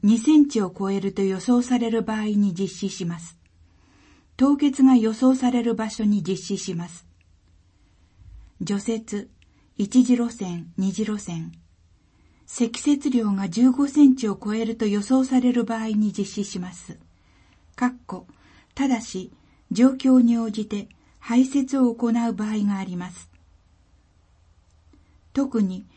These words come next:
道路の交通を確保する必要があると判断した除雪路線について、部分除雪を実施します。排雪、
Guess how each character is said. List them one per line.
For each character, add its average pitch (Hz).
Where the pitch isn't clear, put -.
道 285
路 247
の 202
交 262
通 269
を 254
確 269
保 202
す 196
る 175
必 -
要 262
が 247
あ 247
る 208
と 180
判 277
断 208
し -
た 190
除 196
雪 254
路 269
線 214
に 185
つ 208
い 185
て、 175
部 202
分 262
除 269
雪 240
を 175
実 165
施 -
し -
ま 165
す。 -
排 233
雪、 208